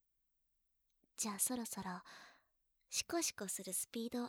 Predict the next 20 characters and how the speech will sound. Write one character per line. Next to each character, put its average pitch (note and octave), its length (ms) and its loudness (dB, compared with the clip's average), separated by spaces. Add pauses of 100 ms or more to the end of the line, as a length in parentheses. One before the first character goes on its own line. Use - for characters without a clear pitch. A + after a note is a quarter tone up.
上 A3 80 2
げ C4+ 100 0
て D#4 140 4
み D4+ 140 8
よ D#4 80 6
っ - 100 -2
か。 G#3 120 -6 (1080)
ま A#3+ 120 2
だ A3+ 100 0
い G#3 80 -2
け C4 140 4
る C#4+ 80 6
よ B3 100 2
ね？ D4 220 2 (1600)
ほ A3+ 80 -6
ら。 G#3 60 -4 (1200)
お A3+ 80 0 (120)
ち B3 120 2
ん A3+ 100 -2
ぽ - 180 -8